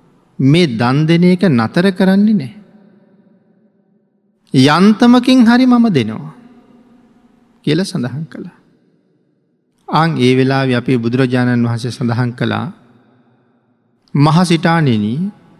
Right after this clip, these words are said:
යන්තමකින් හරි දන් දෙනවා කියලා ඔබ සඳහන් කරනවා.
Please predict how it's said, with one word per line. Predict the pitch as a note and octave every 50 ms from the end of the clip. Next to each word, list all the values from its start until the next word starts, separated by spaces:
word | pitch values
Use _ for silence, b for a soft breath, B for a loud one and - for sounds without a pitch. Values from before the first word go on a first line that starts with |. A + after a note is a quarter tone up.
| _ _ _ _ _ _ _ _ _ _ _ _ _ _ _ _ _ _ _ _ _ _ _ _ _ _ _ _ _ _ _ _ -
යන්තමකින් | C#3 C3+ D3+ D#3+ F3+ G#3 A3+ G#3+ - B3 A#3 A#3+ A#3+ A#3+ B3 A#3+ A#3+ G#3+
හරි | G#3+ A3 A3 A3+ G3
දන් | F3+ F3 F3 F3+ F#3
දෙනවා | F#3+ F#3 F#3 F#3+ F#3+ F3+
කියලා | F#3 A3 G#3+ A3
ඔබ | G#3+ A3
සඳහන් | F#3 - D3 B2 A2 G2 A#2 A#2 G#2
කරනවා. | - - - - - F3+ E3